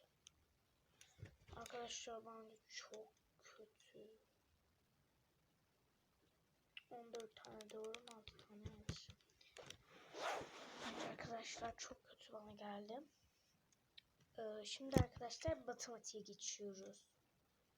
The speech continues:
Arkadaşlar pardon, bugün matematik yapmayacaktım. Sosyal yapacaktım. Size yanlış söylediğim için özür dilerim. Ama şöyle. Fenomen çocuk sosyalini sağlıyoruz.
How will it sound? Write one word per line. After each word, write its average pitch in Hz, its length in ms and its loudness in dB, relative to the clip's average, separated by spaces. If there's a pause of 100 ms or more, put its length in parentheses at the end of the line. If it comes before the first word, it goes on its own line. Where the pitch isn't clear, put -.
(100)
Arkadaşlar 269 580 6
pardon, 254 460 6
bugün 247 200 -2
matematik 262 500 -2
yapmayacaktım. 277 540 2
Sosyal 240 500 -2
yapacaktım. 240 640 -6 (320)
Size 247 140 0
yanlış 220 260 0
söylediğim 226 420 -2
için - 220 -8
özür 214 340 -4
dilerim. 214 500 2 (360)
Ama 240 220 -4
şöyle. 220 960 -8 (840)
Fenomen 214 680 -10 (300)
çocuk 262 560 -8
sosyalini 220 840 -14
sağlıyoruz. - 840 -16